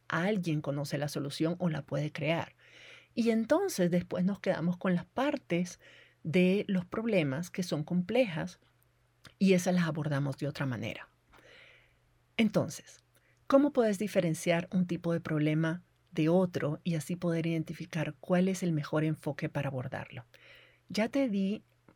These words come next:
te expliqué brevemente cuáles son las tres carac-, o sea, las características básicas de cada uno de los tres problemas, pero también podría ayudarte a hacerte estas preguntas. Primero, preguntarte cuál es el problema real aquí.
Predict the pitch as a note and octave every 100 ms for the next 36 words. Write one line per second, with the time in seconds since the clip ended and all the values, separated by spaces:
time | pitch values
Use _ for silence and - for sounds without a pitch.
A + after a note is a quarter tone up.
0 | _ E3+ - D#3+ - E3 F3 G3+ A3 G3
1 | E3+ F3+ F3 D#3+ D#3+ F3 E3 - - G3
2 | - G3 G3+ - E3 E3 C#3+ C#3+ - D3+
3 | - D#3 F3 - - F3 E3+ F3 F3+ F3+
4 | F3 D#3 C#3+ C#3+ D#3 D#3 E3 D#3+ - C#3
5 | - F3 A#3 A3 - - - - - -
6 | _ - C4+ C4 B3+ C#4 D4+ C4 A#3+ A3+
7 | A#3 F3+ E3 - - D#3+ D#3 - D3+ D#3
8 | - D3 D#3 - - - _ _ _ -
9 | - _ _ - G3+ B3 D4 E4 - _
10 | _ - G3 F3 F3 F3+ F3+ G3+ - _
11 | _ - A3+ A#3+ B3 A3+ G#3+ F3 E3 E3+
12 | F3+ F#3+ - E3 D#3+ D#3+ D3+ B2+ - -